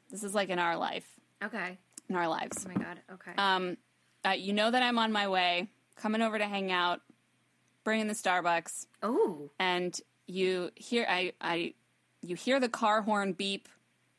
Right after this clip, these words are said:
Speaker 1: when I'm pulling up outside, and you sprint down the stairs because you're so excited to see me, of course. And then you throw open the door. My car is out front. Driver door is open.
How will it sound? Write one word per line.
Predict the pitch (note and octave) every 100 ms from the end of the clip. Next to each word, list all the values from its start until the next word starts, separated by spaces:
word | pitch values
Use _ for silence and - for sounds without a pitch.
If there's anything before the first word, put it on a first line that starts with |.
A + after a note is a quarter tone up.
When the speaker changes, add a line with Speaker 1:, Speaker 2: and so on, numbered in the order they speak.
| _ _
Speaker 1:
when | F3+
I'm | E3 E3 - _
pulling | A3 A3
up | G#3+ G3+
outside, | F#3+ - F3+ F3 E3+ F#3 _ _ _ -
and | F3 D#3+
you | D#3+
sprint | D#3+ - - D4+ D4
down | C#4 A#3+
the |
stairs | A3+ - G3 F#3+
because | A3+ F#3+ E3+ -
you're | - -
so | - - C#3+
excited | - D#3+ D3 -
to | -
see | - D#3+
me, | - G#3+ -
of | -
course. | - E3+ - - - - - _ _ _ -
And | G3+
then | G#3 G3+ G3 G#3+ _ _ _ _ _ _ _ _ _ _
you | -
throw | G#3+ - C4
open | D4 D4+ C4+
the |
door. | A#3+ G3+ F3+ F3 F3 - _ _ _ _
My | F#3
car | F#3 - B3+
is | C#4
out | C4 A3
front. | - F#3 E3+ - - _ _ _ _ _
Driver | A3+ A3+ B3+
door | A#3+ A3+ G#3+
is | G3 -
open. | F3 D#3+ D#3 E3+